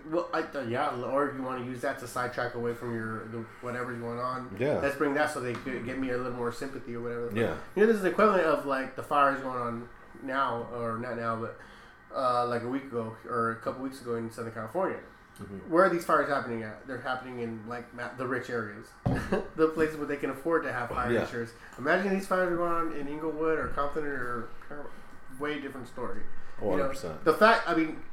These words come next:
Speaker 1: if they have to happen anywhere, I'm glad they're happening in places where they can afford to have the fire insurance <laughs> or
Speaker 2: Yeah.
Speaker 1: something like that. And it's sad to say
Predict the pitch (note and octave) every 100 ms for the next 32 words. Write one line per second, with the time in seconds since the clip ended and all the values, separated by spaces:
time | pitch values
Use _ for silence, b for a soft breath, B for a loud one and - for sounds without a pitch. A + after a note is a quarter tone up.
0 | - F3 F3+ F3 E3 F3 F#3 - F3+ F3
1 | E3 - D#3 D3 D#3+ F#3 G#3+ G#3+ A3 G#3
2 | D3 C3+ D3+ D3+ D3 D3 C#3+ C3 C#3 C3+
3 | C3 B2 B2 A#2+ C3 A#2+ C#3 C3 B2 B2
4 | A#2+ A#2+ A2+ B2 A#2+ A#2 A#2+ A#2 A#2+ -
5 | D#3+ C#3 - C3 B2 B2 - D3+ D#3+ A3
6 | G3+ E3